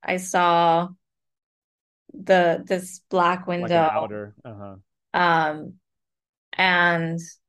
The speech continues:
Speaker 1: I thought that I was just make eye,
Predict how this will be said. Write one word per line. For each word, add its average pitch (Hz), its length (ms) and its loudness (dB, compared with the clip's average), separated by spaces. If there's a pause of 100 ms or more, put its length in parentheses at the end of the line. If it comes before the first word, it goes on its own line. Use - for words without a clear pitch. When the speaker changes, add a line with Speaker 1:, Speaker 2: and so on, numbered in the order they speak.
(540)
Speaker 1:
I 220 220 2
thought 233 280 2
that 190 100 4
I 180 100 4
was 175 180 -2
just 170 240 -6
make 180 240 -2
eye, 170 280 0